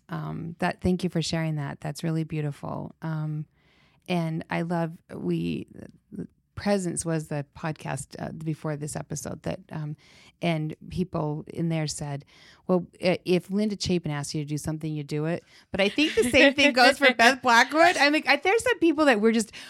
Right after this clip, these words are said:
Speaker 1: we just, nobody would actually say no to. So it's, <laughs> you're one of 'em.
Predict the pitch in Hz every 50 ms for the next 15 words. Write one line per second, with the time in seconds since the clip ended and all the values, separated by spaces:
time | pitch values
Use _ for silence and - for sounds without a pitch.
0 | - - _ - - 170 202 226 196 208 208 190 - _ - 180 180 196 208 202
1 | 196 202 185 175 165 - 190 175 165 170 - - 196 180 - 208 190 180 170 156
2 | 156 170 - - 214 214 226 226 214 - - 165 160 156 - - - 202 - -
3 | 247 233 220 - - - - 233 - - 294 - - - 262 - _ - 226 220
4 | 208 202 196 196 202 208 226 247 277 302 330